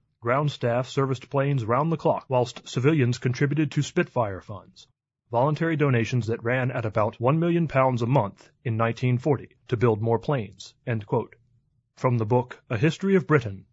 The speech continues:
by Simon Schama, Volume three, page five hundred and twenty-two, two thousand two.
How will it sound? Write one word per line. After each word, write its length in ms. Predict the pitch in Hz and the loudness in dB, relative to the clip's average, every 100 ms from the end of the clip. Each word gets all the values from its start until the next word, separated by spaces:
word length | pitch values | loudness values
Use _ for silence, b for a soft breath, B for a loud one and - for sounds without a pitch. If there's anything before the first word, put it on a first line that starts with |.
| - | -10
by 100 | 107 | -8
Simon 400 | - 131 147 143 | 0 0 2 0
Schama, 400 | - 127 95 - - | 0 0 -2 -12 -6
Volume 340 | 110 117 147 | -2 0 0
three, 380 | 151 120 104 104 _ _ | 0 -4 -4 -6 _ _
page 260 | - 113 - | -2 -2 0
five 260 | 127 127 | -2 -2
hundred 260 | 127 123 120 | 0 0 -2
and 100 | 104 | -4
twenty-two, 480 | 107 117 - 117 - _ _ | -6 -6 -4 -4 -6 _ _
two 160 | - 131 | -2 0
thousand 380 | 110 104 107 | 0 -2 -4
two. 200 | 117 104 | -4 -6